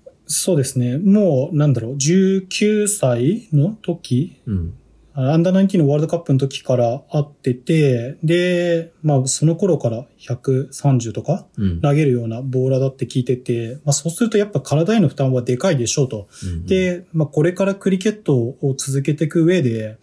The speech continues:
Speaker 1: まあ、ファーストボーラーとして怪我と付き合いながらやっていかなきゃいけないと思うから、
Speaker 2: うん。うん。
Speaker 1: まあ、なんだろう、そうだね。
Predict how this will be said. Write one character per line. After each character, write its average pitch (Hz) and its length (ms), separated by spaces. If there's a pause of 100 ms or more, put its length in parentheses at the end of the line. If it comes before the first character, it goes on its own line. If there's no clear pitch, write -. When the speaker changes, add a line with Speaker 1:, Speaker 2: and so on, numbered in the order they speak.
(220)
Speaker 1:
ま 139 100
あ、 - 40 (220)
フ - 200
ァ - 40
ー - 20
ス 131 80
ト 156 80
ボ 165 120
ー - 20
ラ 139 80
ー - 20
と - 80
し - 80
て 127 120
怪 - 200
我 196 140
と 123 180
付 - 240
き 151 80
合 147 80
い 151 60
な 170 100
が 135 120
ら 113 40
や 113 140
っ - 80
て - 100
い 135 60
か 147 100
な 151 100
き 127 120
ゃ - 20
い 104 60
け 123 120
な 120 120
い 117 120 (380)
と 110 80
思 143 240
う 160 60
か 120 100
ら、 117 280
Speaker 2:
う - 40
ん。 - 40
う - 20 (220)
ん。 - 20
Speaker 1:
ま 135 80
あ、 123 40
な 123 140
ん 147 80
だ 120 100
ろ 113 200
う、 - 60
そ - 200
う 123 60
だ 113 80
ね。 110 180